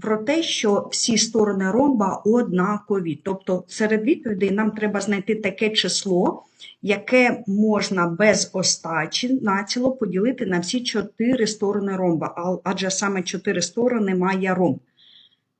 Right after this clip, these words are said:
Аналізуємо. Тридцять вісім не ділиться на чотири,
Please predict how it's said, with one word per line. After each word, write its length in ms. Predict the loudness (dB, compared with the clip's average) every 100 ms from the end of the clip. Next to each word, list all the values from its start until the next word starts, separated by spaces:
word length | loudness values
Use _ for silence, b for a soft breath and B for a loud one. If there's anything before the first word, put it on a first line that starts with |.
| _ _ _ _ 2
Аналізуємо. 800 | 4 4 4 4 4 4 2 -2
Тридцять 520 | 0 0 2 -2 2
вісім 520 | 2 2 2 0 -2
не 200 | 0 2
ділиться 520 | 2 0 0 0 -2 0
на 180 | 0
чотири, 720 | -2 -4 -4 0 2 4 2